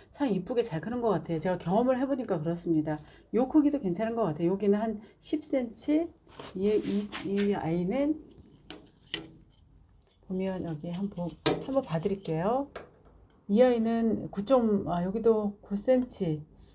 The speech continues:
구 센티미터인데 더 커 보이죠? 여기 합식을 해놔서 그런지 풍성하니까. 보통 이제 구 센티미터의 화분이 아이들이 참 이쁘게 잘 크는 것 같아요, 제가 보니까. 그리고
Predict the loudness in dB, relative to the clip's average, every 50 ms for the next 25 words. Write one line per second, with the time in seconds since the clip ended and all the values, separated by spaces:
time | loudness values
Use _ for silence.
0 | _ _ -2 0 2 6 6 4 4 4 2 2 2 0 0 -2 -2 -4 0 4
1 | 4 4 4 4 2 0 0 0 -2 -4 -6 -6 -4 -2 -2 0 0 0 0 0
2 | 0 0 0 0 0 -2 -2 -2 0 0 2 2 2 0 0 0 0 0 2 0
3 | 0 0 -2 -16 -20 -20 -20 -20 -8 2 2 2 4 6 4 4 4 0 -2 -2
4 | -6 0 4 6 6 6 6 4 0 -2 2 4 4 4 2 -2 -4 -4 -2 0
5 | 0 2 2 2 0 0 -6 -16 -20 -20 -10 -2 2 4 4 4 2 2 -2 -2
6 | -2 0 2 2 2 2 2 0 -2 -2 -2 -4 -6 0 4 4 4 4 4 2
7 | 0 -2 -2 -2 -4 -2 -2 -2 -4 -2 -2 -4 -4 -4 -2 -2 -2 -2 -2 0
8 | 0 0 2 2 0 -2 -4